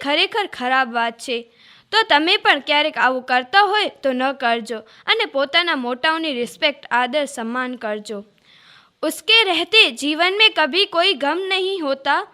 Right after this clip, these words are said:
ઉસકે રહેતે જીવન મેં કભી કોઈ ગમ નહીં હોતા, દુનિયા સાથ દે યા ના દે, પર માં કા પ્યાર કભી કમ નહીં હોતા. દુનિયા સાથ દે યા ના દે, પર માં કા પ્યાર કભી કમ નહીં હોતા.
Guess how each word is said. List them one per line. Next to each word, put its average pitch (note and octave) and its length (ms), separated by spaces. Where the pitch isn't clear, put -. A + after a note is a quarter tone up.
ઉસકે G#4+ 440
રહેતે E4+ 460
જીવન D4+ 480
મેં A4 180
કભી E4+ 300
કોઈ F#4+ 240
ગમ C#4 240
નહીં F#4+ 340
હોતા, C#4 480
દુનિયા E4+ 380
સાથ E4+ 400
દે D#4 340
યા D#4+ 160
ના C#4 240
દે, F#4 320
પર F4+ 140
માં D#4 460
કા G4 120
પ્યાર F#4 400
કભી D4+ 240
કમ C4+ 260
નહીં C#4 400
હોતા. A3 400
દુનિયા D#4+ 600
સાથ D#4+ 280
દે D4+ 340
યા F4 180
ના C4 220
દે, B3 240
પર D4 260
માં C#4+ 240
કા G#4 200
પ્યાર F4 320
કભી D4 320
કમ C4+ 220
નહીં B3+ 400
હોતા. A3 380